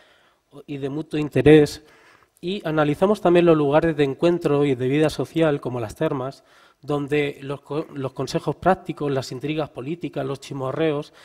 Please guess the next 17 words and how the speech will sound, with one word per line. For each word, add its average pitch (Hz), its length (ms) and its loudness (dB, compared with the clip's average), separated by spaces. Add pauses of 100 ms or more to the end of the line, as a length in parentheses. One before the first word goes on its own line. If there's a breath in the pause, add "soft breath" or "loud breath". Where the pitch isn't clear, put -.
(320 soft breath)
se - 180 -8
sumergían 175 520 2
entre 160 240 0
los 147 80 0
vapores 160 460 -2
y 170 40 -4
las 151 180 0
aguas 156 280 0
de 151 80 0
los 139 160 -6
establecimientos 139 840 -4
termales. 131 640 -10 (640 soft breath)
La 147 160 0
promoción 143 460 0
social, 165 500 0
por - 100 -6
ejemplo, 156 460 -4